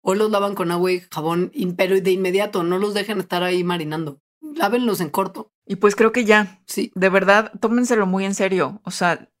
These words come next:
Speaker 2: se va a poner intenso enero. <laughs>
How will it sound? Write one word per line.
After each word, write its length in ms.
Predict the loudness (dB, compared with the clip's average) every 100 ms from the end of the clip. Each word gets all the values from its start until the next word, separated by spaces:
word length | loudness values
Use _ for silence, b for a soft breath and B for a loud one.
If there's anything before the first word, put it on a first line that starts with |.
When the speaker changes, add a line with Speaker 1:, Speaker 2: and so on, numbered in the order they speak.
| _
Speaker 2:
se 200 | -4 2
va 80 | 2
a 60 |
poner 520 | 2 2 2 0 -6 _ _ _ -8
intenso 580 | -6 0 0 0 -2 -2
enero. 560 | -2 -2 -2 -4 _ -8
<laughs> 640 | -6 -4 -2 -2 -2 _